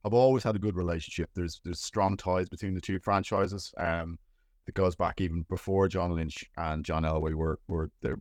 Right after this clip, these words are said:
sort of respective G Ms. So I think it's, it's, you know, when you, when you hear trades between the Niners and the Broncos getting mentioned, that's something that you, you should always pay attention to because,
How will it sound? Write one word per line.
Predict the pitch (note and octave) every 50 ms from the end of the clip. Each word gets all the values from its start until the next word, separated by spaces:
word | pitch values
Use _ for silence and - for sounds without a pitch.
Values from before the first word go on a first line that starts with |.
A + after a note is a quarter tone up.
| - -
sort | - - F#2 -
of | D#2+ D2+
respective | D#2+ - - F2 E2+ - - -
G | - E2 E2+
Ms. | F2 F2 E2 - - - _ _ _ _ _ _ _ _ _ -
So | - - A2+ G#2+
I | A#2 A2+
think | - C3+ B2 A2+ - -
it's, | - - G#2+ - - - -
it's, | A2+ A2 - - - - _ _ _ _ _ _ _ _ _ _
you | - B2 B2
know, | A2+ G2+
when | G2 G#2 G2+
you, | F2+
when | G2+ G#2+ G#2+
you | G#2 G2+
hear | G2 A2+ A2+ A2
trades | - - B2+ A2+ A2 A2 G2 G2+
between | G2+ - G#2+ G2
the | F#2 F#2
Niners | F#2 F2+ F2+ F2+ E2+ D#2+
and | E2+
the | F2
Broncos | E2 F2+ F2 F2 E2+ F#2+ F2 -
getting | F#2 E2+ F2 F2
mentioned, | E2+ E2+ E2+ - - F#2 F2
that's | F2 E2 -
something | - - F2+ E2 F#2+ F#2
that | E2+ E2+ E2 D#2+
you, | E2+ E2+ D#2+ D2+
you | - F2 F2
should | - - D#2+
always | F#2 F#2 F2+ F2+ F2 -
pay | - F#2+ F2
attention | E2 - - G2 F2+ E2+ - F2
to | - - G#2+ F#2
because, | F2+ F2 - - G#2 F#2+ F2 - -